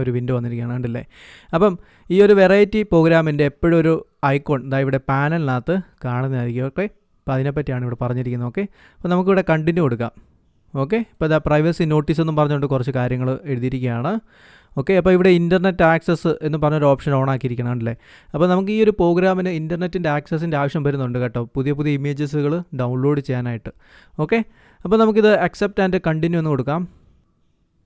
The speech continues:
ഓക്കെ, ഇപ്പോൾ ദാ നമ്മൾ വെറൈറ്റിയുടെ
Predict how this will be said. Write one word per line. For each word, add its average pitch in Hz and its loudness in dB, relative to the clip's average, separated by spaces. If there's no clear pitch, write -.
ഓക്കെ, 165 -2
ഇപ്പോൾ 151 -2
ദാ 135 0
നമ്മൾ 131 -4
വെറൈറ്റിയുടെ 135 0